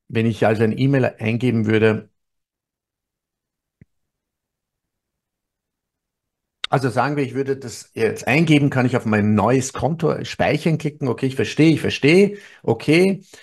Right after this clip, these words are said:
Und jetzt sehe ich, dass die, äh, E-Geschenkkarte von Amazon jetzt als Kauf- und Verkaufsoption eingerichtet ist. Das ist jetzt das Letzte,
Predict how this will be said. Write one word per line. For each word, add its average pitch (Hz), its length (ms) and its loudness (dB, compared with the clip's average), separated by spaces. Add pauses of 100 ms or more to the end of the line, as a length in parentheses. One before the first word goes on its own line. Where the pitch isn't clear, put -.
(180)
Und 117 140 -2
jetzt 135 280 2
sehe 110 180 0
ich, 135 340 -6
dass - 500 -4
die, 104 560 -4
äh, - 240 -14 (140)
E-Geschenkkarte 127 720 0
von 117 140 -4
Amazon 113 440 -2
jetzt 104 160 0
als 101 160 -2
Kauf- 135 360 2
und 160 160 -2
Verkaufsoption 123 680 -4
eingerichtet 151 680 0
ist. 156 300 -8 (140)
Das 117 160 0
ist 120 100 -4
jetzt 120 220 0
das 107 140 -2
Letzte, 131 560 -2